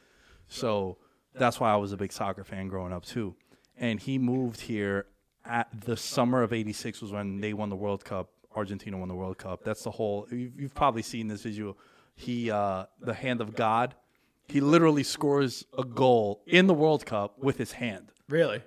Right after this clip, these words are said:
Speaker 1: Yeah, against England.
Speaker 2: Oh, okay.
Speaker 1: Yo, the two probably, like,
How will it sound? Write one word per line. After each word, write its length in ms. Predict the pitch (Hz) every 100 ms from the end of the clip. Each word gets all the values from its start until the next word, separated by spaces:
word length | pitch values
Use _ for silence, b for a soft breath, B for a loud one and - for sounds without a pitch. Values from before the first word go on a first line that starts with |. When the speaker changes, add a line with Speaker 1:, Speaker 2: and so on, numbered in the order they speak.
| _
Speaker 1:
Yeah, 240 | 120 127 107
against 320 | 113 110 -
England. 340 | 127 98 92
Speaker 2:
Oh, 140 | 104 101
okay. 160 | 139
Speaker 1:
Yo, 140 | 151 131
the 100 | 131
two 380 | - 143 151 156
probably, 640 | - 131 139 147 151 147 b b b b b b b b _ _ _ _ _ _ _ _ _ _ _ _ _ _
like, 360 | 123 123 107